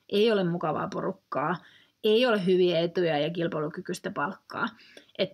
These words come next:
et siinä mielessä ne on, on jo ik-, ikään kuin tällaisia niinku hygieniatekijöitä, että ne niinku pitäisi olla siellä jo,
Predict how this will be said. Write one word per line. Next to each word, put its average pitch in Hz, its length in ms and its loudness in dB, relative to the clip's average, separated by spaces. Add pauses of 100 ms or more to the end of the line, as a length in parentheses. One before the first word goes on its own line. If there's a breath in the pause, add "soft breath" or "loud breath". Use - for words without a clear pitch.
et - 100 -4
siinä 269 260 2
mielessä 214 380 0
ne 208 120 2
on, 233 200 0 (260)
on 220 180 2
jo 196 100 2
ik-, 190 260 -2
ikään 190 300 0
kuin 180 140 -6
tällaisia 170 380 -2
niinku 180 300 -4
hygieniatekijöitä, 160 1000 -4
että 208 140 -2
ne 208 40 2
niinku 196 320 -2
pitäisi 170 520 -4
olla 196 320 0
siellä - 420 -6
jo, 160 260 -6